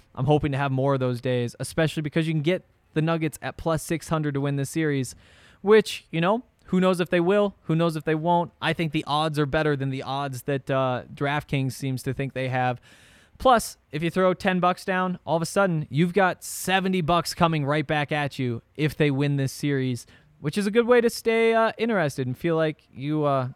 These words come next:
have just a little bit more on the line, which is a feeling that I think a <laughs> lot of us at D M V R cannot get enough of,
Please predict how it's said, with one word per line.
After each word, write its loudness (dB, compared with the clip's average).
have 0
just 0
a 4
little 2
bit 0
more 2
on 0
the -2
line, 0
which -8
is -4
a -6
feeling 0
that 0
I -8
think 2
a 10
<laughs> 10
lot 6
of 8
us 6
at -2
D 0
M 2
V 2
R 0
cannot -6
get 0
enough 0
of, 0